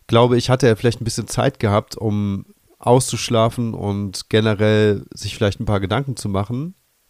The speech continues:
Aber nichtsdestotrotz wird es ja dann diesen einen Moment gegeben haben, in,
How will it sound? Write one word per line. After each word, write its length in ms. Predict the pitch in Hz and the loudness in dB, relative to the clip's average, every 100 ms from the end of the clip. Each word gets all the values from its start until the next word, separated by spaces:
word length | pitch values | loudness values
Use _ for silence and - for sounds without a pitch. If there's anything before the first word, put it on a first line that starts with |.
| _ - | _ -4
Aber 420 | 104 101 98 - | 0 2 0 -4
nichtsdestotrotz 760 | 135 120 117 - 101 117 120 - | -4 -4 -4 -6 -2 0 0 -2
wird 180 | 110 - | -6 -2
es 100 | 107 | 0
ja 120 | 104 | 2
dann 200 | 110 110 | 0 0
diesen 240 | 120 110 | -2 -4
einen 240 | 87 110 107 | -4 -2 0
Moment 340 | 104 110 117 | 0 0 -2
gegeben 460 | 107 107 113 110 104 | -8 -4 -2 -2 -2
haben, 300 | 104 101 98 | 0 -2 -4
in, 240 | 101 | -6